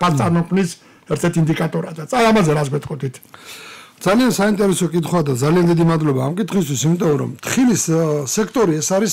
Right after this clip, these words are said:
Speaker 2: სექტორი, რომელშიც ჩვენ განვიცადეთ ძალიან დიდი უკანსვლა, უკუსვლა დაახლოებით სამი წლის წინ,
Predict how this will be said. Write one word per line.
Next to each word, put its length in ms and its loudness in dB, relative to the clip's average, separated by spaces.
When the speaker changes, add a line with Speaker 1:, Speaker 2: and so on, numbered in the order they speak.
Speaker 2:
სექტორი, 320 -2
რომელშიც 420 0
ჩვენ 180 2
განვიცადეთ 560 0
ძალიან 300 4
დიდი 240 -2
უკანსვლა, 580 0
უკუსვლა 440 -2
დაახლოებით 480 0
სამი 320 0
წლის 260 -4
წინ, 200 4